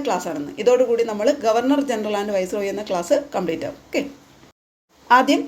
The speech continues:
വെല്ലിംഗ്ടൺ പ്രഭു. ആയിരത്തി തൊള്ളായിരത്തി മുപ്പത്തി അഞ്ചിൽ ആർ ബി ഐ നിലവിൽ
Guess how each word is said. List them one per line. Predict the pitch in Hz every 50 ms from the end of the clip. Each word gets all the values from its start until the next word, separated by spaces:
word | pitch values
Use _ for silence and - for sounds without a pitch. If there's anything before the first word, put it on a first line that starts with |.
| - 262
വെല്ലിംഗ്ടൺ | 254 269 277 285 285 277 277 - - - 175
പ്രഭു. | 170 - 151 - - _ _ _ - 254
ആയിരത്തി | 277 294 302 349 277 339
തൊള്ളായിരത്തി | 320 311 302 294 - 339 302 277
മുപ്പത്തി | 277 277 277 262 269 302 294 254
അഞ്ചിൽ | 214 196 175 220 262 - - - - 240 240 247
ആർ | 262 277 285 277 277 285
ബി | 285 294 302
ഐ | 349 339 - 247 233
നിലവിൽ | 247 254 269 277 302 320